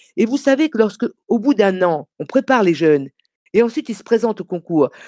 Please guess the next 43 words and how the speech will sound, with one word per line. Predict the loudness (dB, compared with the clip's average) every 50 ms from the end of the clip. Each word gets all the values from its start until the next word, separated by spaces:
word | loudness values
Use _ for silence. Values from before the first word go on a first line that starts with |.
| -6 _
Mais | -2 0
ils |
sont | 0 0 0
pas | 0 0
plus | 0 0 -2
couillons | 0 2 2 4 4 2
que | 4 2
les | 2 4 4
autres, | 4 2 2 2
comme | 2 2
on | 2
dit | 2 2
en | 0
créole. | 0 0 2 4 4 4 4 2 -2 -8 _ _ _
Ils | -4 -2 0
réussissent. | 2 2 0 0 -4 -4 -4 -4 -4 -6 -12 -18 -20 _ _ _ _ _ _ _ _
Et | -4 -2
donc, | -2 -4 -6
c'est | -6 -8 -8
ça | -8 -2 0 0 0 0
qu'il | -2 -6 -12
faut | -12 -12 -14
faire | -10 _ -6 -6 -6 -6 -8 -12 _ _ _ _ _ _ _
pour | -8 -8 -8
tous | -8 -10
ces | -6 -4 -2
marmailles, | 0 0 0 2 2 2 2 2 2 0 -4 -10
c-, | -20 -20 _ _
ces | -12 -8 -6 -2 0
enfants. | 0 0 0 -2 -2 -2 -2 -6 _ _
Et | -12
je | -10 -10
suis | -10 -12 -14 -14
créole, | -6 0 4 4 4 6 4 2 0 -2 -8 -18 -20 -20 _ _
je, | -12 -6 -4 -4 -4 -4
je | -6 -8
suis | -10 -6 -6 -6 -6 -6 _ _ -20 _ _ _ _
sur | -6 -2 -2
un | -2
point | 2 2 0
de | 0 2
vue | -2 -4
créole | -6 -4 0 4 4 6 6 4 2 -2